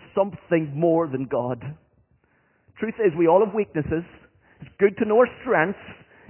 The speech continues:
It's also really important we know where we are weak. What, what would Satan dangle in front of you that would lead you away from him? What guard do you need to put in? What protection do you need to put into your life to prevent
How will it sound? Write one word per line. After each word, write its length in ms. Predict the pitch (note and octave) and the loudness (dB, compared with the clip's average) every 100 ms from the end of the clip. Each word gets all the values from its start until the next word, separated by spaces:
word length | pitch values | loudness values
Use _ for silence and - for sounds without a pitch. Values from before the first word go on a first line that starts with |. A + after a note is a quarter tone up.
| - | -8
It's 120 | D#3+ | -2
also 280 | F#3 G3+ G#3 | 0 0 -4
really 280 | F#3 F#3 A3 | 2 4 4
important 520 | A3 A3 G3 G3 D#3 | 2 2 2 0 -2
we 120 | F3 | -2
know 360 | F3 F3+ G3+ F3+ | 2 2 2 2
where 140 | F3+ | 0
we 240 | E3+ E3+ E3 | 2 2 0
are 160 | C#3+ C#3 | -2 -4
weak. 340 | C3 C3+ - - - - - | -2 -4 -4 -12 -14 -20 -18
What, 240 | - F#3+ B3+ - - - - _ _ _ | -2 0 0 -6 -20 -20 -20 _ _ _
what 220 | E3 G#3 A#3+ | -2 -2 -2
would 100 | - | -10
Satan 360 | C4 B3+ A3+ G3+ | -10 -10 -12 -2
dangle 400 | A#3 G3+ A3+ A3+ | 0 0 -2 -2
in 120 | B3 - - | -2 -6 0
front 240 | A3+ F#3 - | 0 0 -4
of 100 | E3 D3 D3 | -6 -6 -2
you 280 | E3+ D#3+ - | 2 2 0
that 200 | D#3 - | -4 -4
would 180 | D3+ C3+ | -6 -6
lead 360 | D3+ D#3 F#3 F3 | -4 -2 -2 -6
you 220 | G3 G#3+ - | -10 -8 -6
away 520 | D#3 D3 E3 E3+ F3 F3+ - | -8 -2 4 4 4 -2 -4
from 220 | D#3+ D#3 | -4 -4
him? 440 | - D3+ C3 C3 C3 _ - - | -4 -2 -2 -2 -10 _ -20 -8
What 380 | C#3 G3+ - - _ - _ _ _ C3+ - | 0 0 0 -14 _ -20 _ _ _ _ -6
guard 460 | C#3+ F3+ F#3 F#3+ - E3 | 0 4 4 2 -8 -10
do 80 | |
you 80 | F3 | -8
need 60 | F3+ | -6
to 60 | |
put 120 | B3+ G3+ | -2 0
in? 260 | D3 C#3 | 0 -2
What 300 | C3+ G3 - | 2 2 2
protection 580 | - F3 - G3 - E3 | -6 -6 -6 -6 -8 -12
do 20 | D3+ | -8
you 60 | |
need 100 | D#3+ | -8
to 60 | F3+ | -8
put 180 | - F3 | -8 -6
into 320 | F3+ F#3 - A3+ | -6 -8 -10 -4
your 140 | A#3+ | -2
life 300 | G3+ D#3 D3+ - - - D3+ | 0 -2 -2 -8 -20 -10 -6
to 60 | |
prevent 480 | D#3 C#3+ F#3 E3 | -4 -2 0 0